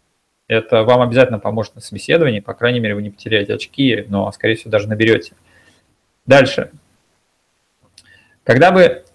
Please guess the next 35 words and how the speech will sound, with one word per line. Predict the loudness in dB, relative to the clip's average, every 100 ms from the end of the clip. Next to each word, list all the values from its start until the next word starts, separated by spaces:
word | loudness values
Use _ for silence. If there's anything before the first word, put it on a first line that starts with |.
| -2
приходите | 2 4 4 2
в |
компанию, | 0 4 2 2
если | 0 0
вы | 0
маркетолог, | 0 0 0 2 4 2
вы | 0
можете | 0 0 -2 -8
посмотреть, | -4 -2 -2 -4
какую | -4 0 0
рекламу | 2 2 2 0
они | -4
используют, | -6 -4 -4 -6
какой | -6 0 0
сайт | 2 2 2 0
у |
них, | -6 -8
какая | -2 0
у | 0
них | -2
конверсия | -4 -2 0 0 -2 -10
и |
так | -6 -2
далее. | 0 -2 -2
Вы | -2
можете | -2 -2 -4
прийти | -6 -4 -4
со | -4 -8
своим | -2 2 2 2 -6
списком | -16 -8 -6 -6 -2 -2 0
рекомендаций | -2 -2 -2 0 2 2 2 -6 -8 0
того, | 2 2
что | 0 0
вы | 2
бы, | 2 2